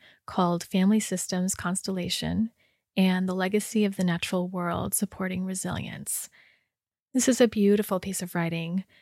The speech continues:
Here's one quote from her. "We embody belonging when we feel the ground." She also speaks about how we are visitors on Earth and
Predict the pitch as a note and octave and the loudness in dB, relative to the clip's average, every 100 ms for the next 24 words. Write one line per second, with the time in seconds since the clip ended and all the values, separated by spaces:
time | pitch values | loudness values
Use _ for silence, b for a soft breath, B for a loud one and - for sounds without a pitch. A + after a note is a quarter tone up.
0 | b _ A3 G#3 - G3 F#3+ - F#3 - | b _ 4 6 6 2 0 -2 -4 -2
1 | F#3 F3 F#3 F3 F#3 G3 _ _ _ _ | -2 0 0 0 0 -2 _ _ _ _
2 | - A3 G3+ G3 F#3+ G#3 G#3+ G3 F#3 F3+ | 6 8 10 8 6 4 2 2 2 2
3 | F3+ F#3 G3 F#3+ F3+ F3+ - F#3+ F3+ F#3 | 0 -2 0 2 2 0 0 0 0 -4
4 | F#3 - F#3+ G3 G#3+ - _ _ _ _ | -4 -4 -4 -6 -6 -12 _ _ _ _
5 | _ _ _ _ _ _ _ _ - - | _ _ _ _ _ _ _ _ -2 4
6 | G#3 F#3 G#3+ G3 - - - G3+ G3 F#3 | 6 6 2 0 0 -2 0 -2 -2 -2
7 | - G#3 G3 G3 G3+ G3 G3+ G3 G3 F#3+ | 0 2 2 0 0 0 0 0 0 -4
8 | F#3+ G3+ G3+ - - _ _ _ _ _ | -4 -4 -6 -10 -16 _ _ _ _ _
9 | _ - G3 G3 F#3+ G3 | _ 6 6 6 2 -2